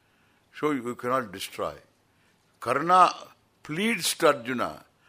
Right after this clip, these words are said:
"I am unarmed, don't, don't, uh, fight." Then Krishna tells him, "He is not unarmed, he is disarmed." There is a lot of difference between being unarmed and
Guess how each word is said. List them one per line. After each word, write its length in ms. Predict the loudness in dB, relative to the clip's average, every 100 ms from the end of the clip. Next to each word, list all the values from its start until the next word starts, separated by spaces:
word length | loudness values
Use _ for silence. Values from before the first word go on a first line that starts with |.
| _ -2
"I 140 | 2
am 120 | 2 0
unarmed, 720 | 0 6 6 6 0 -10 0
don't, 260 | 2 2 -4 _ _ -20 _ _ _ _ _ _ -14 -2
don't, 420 | -2 -2 -4 -6
uh, 180 | -4 -6
fight." 520 | -6 -6 -6 -12 -20 _ _ _ _ _ _ _ _ -14
Then 320 | -4 -4 -6 -14 _ _
Krishna 440 | -14 -8 0 2 2
tells 340 | -2 -2 -6
him, 200 | -8 -10
"He 80 | -10
is 140 | -6
not 200 | -2 -2 -2
unarmed, 520 | -4 -2 0 -2 -6 -18 _ _ _ _ _ _
he 180 | -10
is 120 | -8 -10
disarmed." 840 | -12 -4 2 2 2 -4 -14 -20 -20 -20 _ _ _ _ _ _ -8
There 120 | -6
is 100 | -4
a 60 | 2
lot 280 | 6 6 6
of 200 | 0 -4
difference 380 | -2 -2 -2
between 680 | -4 -8 -2 2 2 0 -4 -14 _ -20 _ _ -10
being 240 | -2 0 2
unarmed 540 | 2 6 6 6 4
and 420 | 6 6 2 -4